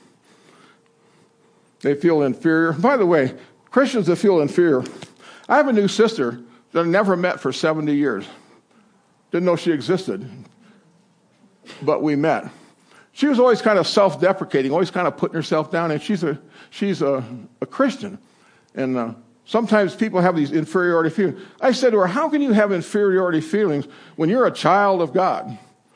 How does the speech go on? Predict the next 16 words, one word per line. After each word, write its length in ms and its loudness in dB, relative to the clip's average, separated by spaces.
When 180 -2
God 280 2
gave 160 4
his 140 2
only 220 2
son 220 0
to 100 2
die 380 0
for 100 -4
you, 140 0
you 200 -2
must 200 0
be 100 2
worth 280 0
something." 640 -4
When 400 0